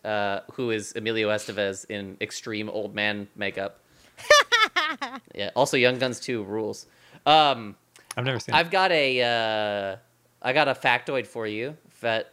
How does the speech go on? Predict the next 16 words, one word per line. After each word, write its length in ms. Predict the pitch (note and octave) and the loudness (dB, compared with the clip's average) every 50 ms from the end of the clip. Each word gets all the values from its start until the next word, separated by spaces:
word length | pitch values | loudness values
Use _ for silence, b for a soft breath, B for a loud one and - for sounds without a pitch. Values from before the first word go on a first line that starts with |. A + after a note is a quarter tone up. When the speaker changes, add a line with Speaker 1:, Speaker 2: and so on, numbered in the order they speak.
| _ - - | _ -10 -6
Speaker 1:
uh, 20 | |
Speaker 2:
Okay. 480 | A#2 A2+ A2 G#2+ G#2+ G#2+ G#2+ F#2+ G2+ A2 | -4 -2 -2 0 0 -2 -2 -4 -6 -8
Speaker 1:
so 120 | - B2 A#2 | -4 -4 -2
I 80 | G#2+ | -2
can 120 | - A#2 G#2+ | -2 -4 -8
flex 360 | - - A#2 A2 - - - | -4 -2 -2 -2 -2 -4 -4
my 420 | A2+ A#2 A2 G#2+ G2+ G2+ G2+ G2+ - - _ _ | -2 0 0 0 0 -2 -4 -8 -10 -16 _ _
Lone 260 | - C3+ B2+ A#2+ A2 | 0 0 0 2 0
Ranger 280 | G#2+ G#2+ G#2+ G2+ A2+ G#2 | -2 -4 -4 -6 -6 -6
knowledge. 480 | G2+ G2 G2+ G#2+ G#2+ A#2+ - - b b b b b b b b b - | -6 -4 -4 -4 -4 -6 -8 -12 b b b b b b b b b -2
Um, 560 | - B2 B2 A#2+ A#2+ A#2 A2 G#2+ G#2 G2 G2 - _ _ _ _ _ _ _ _ _ _ _ _ _ _ - - _ | 2 4 6 6 6 4 2 -2 -6 -10 -12 -16 _ _ _ _ _ _ _ _ _ _ _ _ _ _ -20 -14 _
did 120 | - C3 A#2 | -8 -8 -6
you 160 | A#2 A#2+ C3 B2 | -6 -6 0 2
guys 320 | D#3+ D#3+ E3 E3+ E3 - | 4 4 4 2 0 -4
know 680 | D#3+ D#3 E3+ E3 D3 A#2+ A2 G#2 G#2 G#2+ G#2+ A#2+ C3+ b b b b b b b _ | -4 0 2 4 4 4 4 4 2 0 0 -2 -6 b b b b b b b _
that, 640 | - G#2 A#2+ B2 A#2 A2+ A2+ A#2 - - - - - | -6 0 2 4 6 6 4 4 2 -2 -8 -16 -16